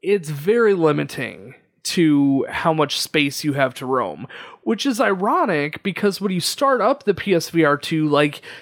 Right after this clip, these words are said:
you have, it does, like, a room scan thing, and it lets you, you know, see how much space you have available. And if you, if you have a smaller space than what it allows, it yells at you about not having enough s-,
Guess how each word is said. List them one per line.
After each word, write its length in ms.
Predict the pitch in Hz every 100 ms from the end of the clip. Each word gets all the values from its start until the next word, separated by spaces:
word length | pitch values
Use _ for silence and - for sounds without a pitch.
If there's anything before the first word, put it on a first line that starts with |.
| -
you 220 | - 175
have, 500 | 151 175 175 185 165 -
it 140 | 202
does, 220 | 196 202
like, 100 | 196
a 80 | 151
room 380 | 139 147 180 202
scan 480 | - 233 208 214 208
thing, 500 | 226 226 233 233 240 - - - _
and 520 | - 190 185 175 170 190
it 180 | 180 180
lets 380 | 160 170 - -
you, 480 | 190 175 165 165 160
you 160 | 175 165
know, 380 | 147 147 139 - _ _ _ _ _
see 440 | - - - 208 196
how 160 | 170
much 200 | 170 156
space 360 | - - 170 160
you 80 | 185
have 80 | 160
available. 720 | 139 143 156 175 208 220 214 - - - - _
And 520 | 190 190 190 175 190 -
if 240 | 185 -
you, 420 | 214 226 208 175 - _ _ _ _ _ -
if 180 | 180 190
you 140 | 202
have 280 | 160 247 240
a 60 |
smaller 540 | 202 - 214 196 190 151
space 480 | - - 160 190 -
than 180 | 170
what 240 | 151 156 -
it 160 | 156
allows, 720 | 143 135 127 131 165 196 196 -
it 160 | 165
yells 380 | 139 147 160 196
at 60 | 202
you 240 | 220 226
about 260 | 202 175 156
not 180 | 147 151
having 220 | 165 160
enough 200 | 147 143
s-, 280 | - -